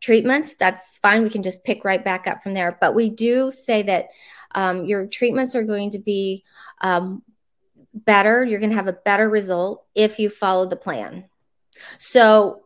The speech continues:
for instance, when we do the M P two, that's the cellulite and skin tightening, we suggest you come in once a week for eight treatments. If you go past two weeks, then you're slipping back, you're kind of stepping back,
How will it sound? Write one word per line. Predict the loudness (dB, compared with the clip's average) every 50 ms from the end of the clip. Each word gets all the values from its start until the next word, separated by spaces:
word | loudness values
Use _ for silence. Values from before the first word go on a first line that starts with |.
| -20 -6
for | 0 2 4
instance, | 4 4 2 -2 -4 -6 -6 -6 -6 -8 -6
when | -4 -2 0
we | 0 0
do | 0 0
the | 0 -2 -2
M | -2 -2 -4
P | -2 -4 -2 -2 0 0 -2 -4 -6 -10 -16 _ _ _ _ _ _ _ _
two, | -16 -14 -8 -2 0 2 4 4 4 2 2 -2 -4 -8 -8 _
that's | -4 -4 -4 -6 -12 -16 -8 -6
the | -4 -4 -4 -6
cellulite | -6 -4 -2 -2 -2 -2 -4 -4 -4 -4 -4
and | -6 -8 -8
skin | -6 -4 -4 -4
tightening, | -4 -4 -4 -4 -4 -4 -6 -8 -8 -10 -12 -14 -18 -20 -20 -20 -8 _
we | 0 0
suggest | 0 0 0 2 2 2 0 0 -4 -8
you | -8
come | -6 -6 -6 -6 -6
in | -6 -6 -6
once | -6 -6 -6 -6 -10 -14 -18 _ _
a | -10 -6
week | -6 -6 -6 -6 -10 -14 _ -20 -20 _ _ _ _ _ _ _
for | _ _ -2 0 2 2 0 -2 -2
eight | -4 -6 -6 -6
treatments. | -8 -8 -8 -8 -8 -8 -12 -14 -16 -18 -20 -20 -20 -20 _ _ _ -2
If | -2 -2 0
you | -2 0
go | 2 2 4 4 2
past | 0 0 0 0 0 0 -4 -10 -12
two | -8 -4 -2 -2 -2
weeks, | -2 -4 -6 -8 -10 -12 -18 -20 -20 -20 -20 -20 _ _ _ _ _ _ _
then | 0 2 2 2 2 0 -2
you're | 0 0 2 2 2 0 -2 -6 -10
slipping | -14 -14 -8 -4 -2 -2 -2 -2 -2 -4 -2
back, | -4 -4 -4 -4 -6
you're | -8 -10
kind | -10 -10 -8 -8 -8
of | -8
stepping | -8 -10 -8 -8 -8 -8 -4
back, | -4 -2 -2 -2 -4 -6 -8